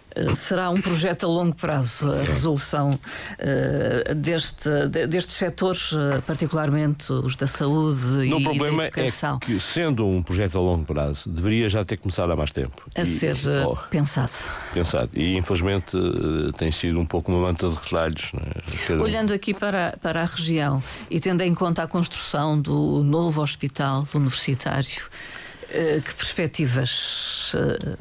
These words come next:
Speaker 1: terá algo que mudar?
Speaker 2: Olha, eu, eu tenho pena de dizer o que vou dizer, porque realmente, eh, é, é que eu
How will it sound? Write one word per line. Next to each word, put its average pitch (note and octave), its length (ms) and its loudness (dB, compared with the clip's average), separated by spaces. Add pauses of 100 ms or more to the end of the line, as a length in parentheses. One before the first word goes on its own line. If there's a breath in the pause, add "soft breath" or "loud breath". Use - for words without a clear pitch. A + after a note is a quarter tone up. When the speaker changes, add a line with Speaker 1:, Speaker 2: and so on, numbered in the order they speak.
(120)
Speaker 1:
terá F3+ 180 0
algo F#3 360 0
que - 60 0
mudar? D3 440 4 (120)
Speaker 2:
Olha, B2 280 2
eu, C3+ 240 2 (140)
eu C3 100 2
tenho B2+ 420 2 (520)
pena A2 280 2
de E2+ 60 -2
dizer D#2 380 -2
o D#2 60 -4
que - 100 -14
vou D2 100 0
dizer, A#1+ 360 -6
porque - 280 -12
realmente, D#2 440 -2
eh, D2+ 920 0
é, F#2 80 0
é F#2 40 2
que - 180 -6
eu G2+ 340 2